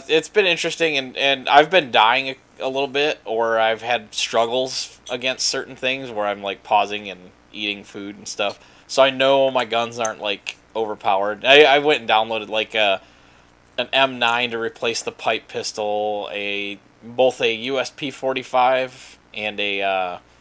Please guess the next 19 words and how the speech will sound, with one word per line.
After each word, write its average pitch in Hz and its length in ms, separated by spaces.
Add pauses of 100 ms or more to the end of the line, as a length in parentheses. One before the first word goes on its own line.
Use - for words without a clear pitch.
(200)
nineteen 123 340
eleven 110 340
frame 98 360
forty-five. 92 800 (460)
So - 140
I 101 80
can 92 300
choose 113 220
between 98 320
those, 95 220
but 92 120
man, 101 200
that, 101 180 (140)
that 110 180
nineteen 110 280
eleven 92 280
is 87 80
slow. 95 480 (640)
Uh, 101 460